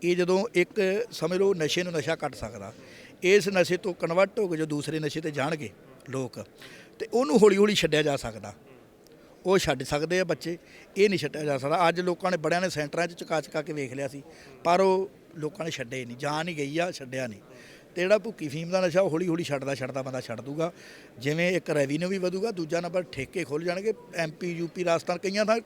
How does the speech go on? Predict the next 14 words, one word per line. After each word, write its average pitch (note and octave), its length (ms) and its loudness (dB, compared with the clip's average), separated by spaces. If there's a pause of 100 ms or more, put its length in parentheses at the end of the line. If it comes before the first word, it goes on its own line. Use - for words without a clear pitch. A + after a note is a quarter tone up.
(140)
ਠੇਕੇ D#3+ 320 -4
ਤੇ E3+ 140 -6
ਖੁੱਲ੍ਹੇ D#3 320 -2
ਆ, C#3 80 -6 (440)
ਉੱਥੇ F3 200 0
ਮੈਂ E3+ 200 0
ਤਾਂ E3+ 100 -12
ਦੇਖਿਆ C#3+ 240 -6
ਨਹੀਂ C#3 120 -8
ਕਦੀ C3+ 200 -8
ਕੋਈ C3+ 160 -8
ਨਸ਼ੇ C3 300 -8
ਖਾ B2+ 240 -6
ਕੇ C#3 360 -8